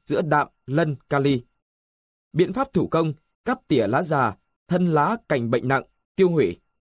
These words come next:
Sử dụng mái che, nhà lưới, màng phủ để hạn chế sự phát sinh,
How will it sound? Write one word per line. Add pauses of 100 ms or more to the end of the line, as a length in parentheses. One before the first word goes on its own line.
(600)
Sử
dụng
mái
che, (160)
nhà
lưới, (200)
màng
phủ (200)
để
hạn
chế
sự
phát
sinh,